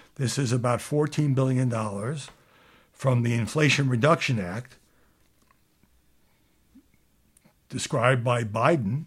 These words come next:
by Joe Biden, as an effort to crack down on tax cheats who make a lot of money. The White House and congressional Dems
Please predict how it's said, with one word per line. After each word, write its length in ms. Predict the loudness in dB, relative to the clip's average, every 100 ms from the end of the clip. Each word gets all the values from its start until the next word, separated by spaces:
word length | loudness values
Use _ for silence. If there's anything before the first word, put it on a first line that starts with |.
| _
by 120 | -10
Joe 220 | -6 -4 -4
Biden, 440 | -2 0 2 2
as 600 | 2 2 2 2 -2 -6 -18 _ _ _ _ _
an 100 | 0
effort 300 | 2 2 0
to 100 | -2
crack 320 | -2 2 2 4
down 220 | 2 4
on 220 | 4 2
tax 360 | 2 0 0 -2
cheats 460 | -2 -2 -6 -14 -16 -20 -8
who 120 | 0
make 240 | 2 2 0
a 60 |
lot 260 | -2 -2 -4
of 160 | -2 0
money. 400 | 2 2 0 -8 _ _ _ _ _ _ _ _ _ _ -20 -20 -20 _ _ _ _ _ _ _ _ _ _ _ _ _ _ _ _ -10
The 80 |
White 220 | -2 0 2
House 300 | 2 0 -2
and 320 | 0 0 2
congressional 500 | 0 0 0 -2 -4
Dems 460 | -4 -4 -6 -6